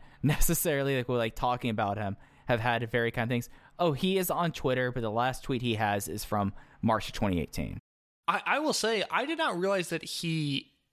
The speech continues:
Speaker 2: ended up in Chaotic. That's very interesting because even at this point, and we've talked a lot about the, the landscape of N X T at this point,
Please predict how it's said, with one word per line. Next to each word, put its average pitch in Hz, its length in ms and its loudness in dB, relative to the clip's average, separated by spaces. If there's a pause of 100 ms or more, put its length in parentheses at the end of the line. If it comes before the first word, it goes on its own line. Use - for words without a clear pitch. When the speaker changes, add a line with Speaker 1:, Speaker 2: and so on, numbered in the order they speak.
(120)
Speaker 2:
ended 190 260 0
up 185 140 -2
in 156 100 -4
Chaotic. 139 640 0
That's 226 260 0
very 226 460 -2
interesting 180 680 -2
because 143 640 -2 (520)
even 277 240 0
at 185 100 -2
this 202 160 0
point, 143 240 0
and 131 80 -4
we've 156 120 -2
talked 196 280 0
a 185 40 2
lot 160 240 2
about 156 220 0
the, 131 260 -2
the 135 180 -8
landscape 160 380 0
of 135 100 -2
N 147 140 0
X - 160 -4
T 233 140 0
at 220 80 0
this 185 120 0
point, 175 380 -2